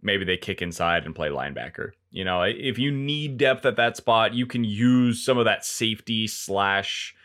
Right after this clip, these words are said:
nickel slash star depth to be able to play there. And I think that's probably what they're gonna have to do,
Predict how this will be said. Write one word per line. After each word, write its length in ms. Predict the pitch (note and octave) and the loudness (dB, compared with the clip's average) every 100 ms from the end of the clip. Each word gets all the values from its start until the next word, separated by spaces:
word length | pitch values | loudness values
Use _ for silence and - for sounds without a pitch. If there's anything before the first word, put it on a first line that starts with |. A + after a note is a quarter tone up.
| - _ - | -20 _ -4
nickel 560 | A2 A2+ - A#2 A2 | 0 0 0 0 0
slash 520 | G#2+ A2 G2+ G2+ - - | 0 0 2 0 -4 0
star 340 | A2+ A2 A#2+ | 2 4 4
depth 480 | A#2+ C3 C#3 - - | 4 2 0 -10 -8
to 100 | B2 | -4
be 160 | G#2+ A2+ | 0 0
able 160 | G#2+ A2 | 0 -2
to 100 | E2+ | -4
play 260 | - A2 B2+ | 0 0 2
there. 220 | D3 D3 | 0 0
And 80 | G#2+ | 0
I 40 | |
think 140 | G#2+ | -2
that's 140 | G#2 - | -4 -2
probably 420 | - G#2+ G#2 G2+ | 0 0 0 0
what 160 | G2+ G2 | 0 0
they're 80 | F#2+ | -2
gonna 180 | F2+ E2+ | -2 -2
have 220 | F2+ F#2 | -4 -4
to 80 | G#2+ | -4
do, 300 | G#2 G#2 | 0 0